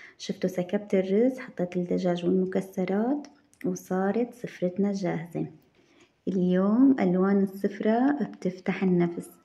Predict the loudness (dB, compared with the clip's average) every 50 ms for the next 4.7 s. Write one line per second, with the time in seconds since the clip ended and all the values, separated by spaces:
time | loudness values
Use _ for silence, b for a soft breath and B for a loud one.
0 | _ _ B B B B B B 2 2 2 4 4 2 2 4 4 4 4 6
1 | 4 2 2 2 2 4 4 4 4 4 4 4 4 4 4 4 4 2 2 2
2 | 4 4 6 6 6 4 4 2 0 -2 -2 0 2 2 2 2 2 0 -4 -12
3 | -20 _ _ -8 -8 -4 0 2 6 6 8 8 8 6 4 2 0 -4 -8 -4
4 | 2 2 4 4 4 4 2 4 6 8 8 8 8 6